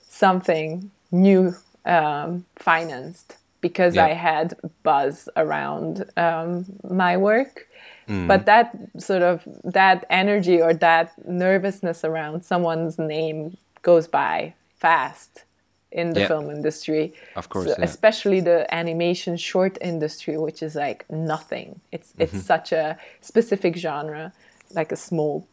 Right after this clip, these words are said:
Speaker 1: community. And so I, I, I, I was kind of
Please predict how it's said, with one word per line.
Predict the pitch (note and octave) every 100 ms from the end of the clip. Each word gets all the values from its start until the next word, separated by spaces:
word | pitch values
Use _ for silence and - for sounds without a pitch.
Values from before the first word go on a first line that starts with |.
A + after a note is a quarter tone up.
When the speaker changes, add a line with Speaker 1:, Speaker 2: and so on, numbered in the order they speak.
| _ -
Speaker 1:
community. | - E3+ E3 D#3+ D#3 D3+ -
And | D#3+ D3+ D#3+ - _ _ _ _ _ _ _ _ _ _ _ F#3
so | F#3+
I, | F3 F3 -
I, | F3 E3+ E3+ E3+ -
I, | E3 E3+ E3
I | E3+
was | D#3+ D#3+
kind | - G#3+
of | E3+